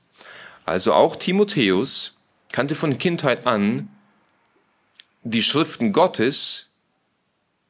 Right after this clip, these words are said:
die ihn höchstwahrscheinlich durch seine Großmutter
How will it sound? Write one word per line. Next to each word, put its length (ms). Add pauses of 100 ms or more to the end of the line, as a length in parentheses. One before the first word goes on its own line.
(160)
die 240
ihn 140
höchstwahrscheinlich 800
durch 160
seine 220
Großmutter 760